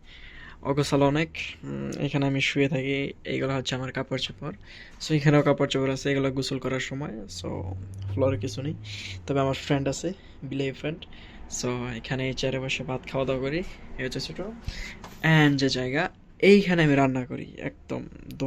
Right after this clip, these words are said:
হাত রান্নার জায়গা। So এইখানে থাকি, এইখানে রান্না করি, এই হচ্ছে মূল বিষয়। And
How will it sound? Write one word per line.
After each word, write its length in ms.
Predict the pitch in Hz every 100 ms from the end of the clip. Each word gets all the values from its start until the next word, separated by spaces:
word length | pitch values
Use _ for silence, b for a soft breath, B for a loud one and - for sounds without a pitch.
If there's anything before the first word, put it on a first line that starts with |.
| 131
হাত 140 | 123 -
রান্নার 360 | 131 123 127 - - -
জায়গা। 240 | 131 131 - B B B -
So 60 | - - - 196
এইখানে 380 | 220 214 220 214 208
থাকি, 280 | 190 185 214 233 - - - - - - - -
এইখানে 340 | 151 139 143 131 127
রান্না 220 | 123 123 120
করি, 160 | 110 - - B B B B B
এই 40 | -
হচ্ছে 140 | 135 143
মূল 100 | 139
বিষয়। 180 | 139 170
And 80 | 156